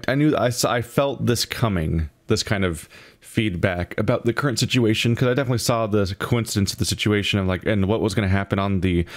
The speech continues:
overall schedule and what it looks like and how some people might react to that. And so I've been meaning to kind of say something about it, and so sure, why not? <laughs> Now that I've already invested in writing all that I've written today, I might as well just read this out to everybody,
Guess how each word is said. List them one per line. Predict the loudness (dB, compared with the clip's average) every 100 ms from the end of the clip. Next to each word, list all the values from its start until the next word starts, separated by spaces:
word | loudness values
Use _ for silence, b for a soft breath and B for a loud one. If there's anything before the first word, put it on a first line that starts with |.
| B B B
overall | 0 2 0 0
schedule | 0 0 0 2 0
and | 2
what | 0
it | 0
looks | -2 0 0
like | 0 0
and | 2
how | 2 2
some | 0 0
people | 0 2 2
might | 0 0
react | 0 0 -2
to | 0
that. | 0 0 -6 B B B
And | 0 0 0 0
so | 2 2 0 -2 B B B
I've | 0 0
been | 2 2
meaning | 2 2
to | 0
kind | 0 0 0
of | 0
say | 0 2 2
something | 0 0 0 0
about | 0 0 0
it, | -2 -2
and | 0 0
so | 0 0 2 -2
sure, | -2 0 0 0
why | 0 0
not? | 0 -2 -6
<laughs> | _ _ _ -4 2 4 2 2
Now | 2
that | 2
I've | 2
already | 2 2 0 -2 B -10 B 0
invested | 2 2 2 0 0 2
in | 2 2 0 B B B
writing | 0 2 2 2 2
all | 2 2
that | 2
I've | 2 2 2
written | 2 4
today, | 4 4 4 2 0
I | 0
might | 0 2
as | 2
well | 2
just | 0 2
read | 2 2
this | 2
out | 2 0 -4 -2
to | 0
everybody, | 2 0 2 2 2